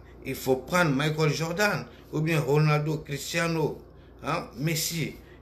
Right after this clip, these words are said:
Ils n'ont pas été présidents, leur nom partout. Même notre droit national, le Daizoko, tu vas en Chine, Japon, Australie,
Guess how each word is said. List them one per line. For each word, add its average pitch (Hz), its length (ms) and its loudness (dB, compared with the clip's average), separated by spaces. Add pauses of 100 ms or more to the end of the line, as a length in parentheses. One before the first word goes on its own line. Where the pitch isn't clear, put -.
Ils 127 80 -6
n'ont 170 100 -6
pas 220 180 0
été 208 180 0
présidents, 196 680 -2
leur 202 160 2
nom 202 220 -4
partout. 202 460 -6 (220)
Même 220 260 2
notre 175 220 0
droit 135 360 2
national, 123 520 -4
le 117 80 -4
Daizoko, 117 760 0 (840)
tu 117 140 -4
vas 120 260 0
en 110 40 -4
Chine, 113 320 -2
Japon, 120 640 -2
Australie, 117 600 -2